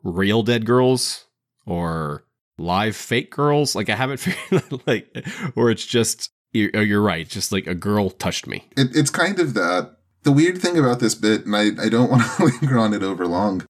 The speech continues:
Speaker 2: but it seems like it is very much defined by the time, because we talk about him being an incel in the modern day, but in the early eighties, he's the guys from Duran Duran who were singing about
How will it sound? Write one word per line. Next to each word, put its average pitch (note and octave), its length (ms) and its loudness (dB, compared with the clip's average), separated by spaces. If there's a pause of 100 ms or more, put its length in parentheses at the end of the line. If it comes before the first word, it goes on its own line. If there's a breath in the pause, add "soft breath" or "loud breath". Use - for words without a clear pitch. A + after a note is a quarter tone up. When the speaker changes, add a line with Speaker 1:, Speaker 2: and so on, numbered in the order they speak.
(140)
Speaker 2:
but A#2+ 120 2
it B2+ 120 -2
seems C3+ 280 6
like B2+ 140 2
it A#2 80 4
is A2 140 4
very G#2 240 2
much G2 220 -2
defined F2+ 360 -2
by D#2 120 -2
the D2+ 100 -4
time, F#2+ 320 -2
because F2+ 280 -2
we F#2+ 120 0
talk G#2+ 240 -2
about G2+ 280 0
him G2 140 0
being F#2 240 0
an F2 60 0
incel F2+ 440 0
in E2 80 -2
the D#2+ 60 0
modern F#2 380 0
day, D#2 220 -2
but - 220 -4 (440)
in F#2 100 -6
the F#2+ 120 0
early G#2 420 2
eighties, F#2+ 380 0
he's F#2 240 0
the F2 80 -2
guys F2 240 0
from F#2 120 -4
Duran F2 300 0
Duran F2+ 300 0
who F2 60 -2
were E2+ 80 0
singing F2 300 -2
about E2 380 -4